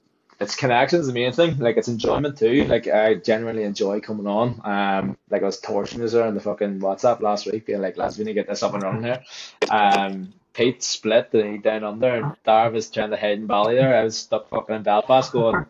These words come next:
"Yous have all left me here." Um, but no, it's, like, it's genuine enjoyment. You're, you know, you're passionate about something, you're interested in something. Like, we've, we've so much,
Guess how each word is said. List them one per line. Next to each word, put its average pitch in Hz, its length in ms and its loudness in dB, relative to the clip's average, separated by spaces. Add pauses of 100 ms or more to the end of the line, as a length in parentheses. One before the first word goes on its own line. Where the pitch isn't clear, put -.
(200)
"Yous 117 140 -2
have 139 100 6
all 120 160 6
left 117 300 2
me 151 80 2
here." 151 200 4 (400)
Um, 120 720 4 (380)
but 123 100 0
no, 135 160 8
it's, 131 240 0 (160)
like, 127 180 0 (120)
it's - 140 -6
genuine 143 280 4
enjoyment. 113 520 0
You're, 110 480 4 (540)
you 120 120 2
know, 113 80 0
you're 107 160 -4
passionate 117 440 -2
about 113 160 -4
something, 117 360 -2
you're 101 100 -4
interested 110 400 -4
in 110 60 -12
something. 113 420 -4
Like, 98 260 -2
we've, 107 260 -2
we've 113 160 -4
so 120 180 0
much, 117 480 -4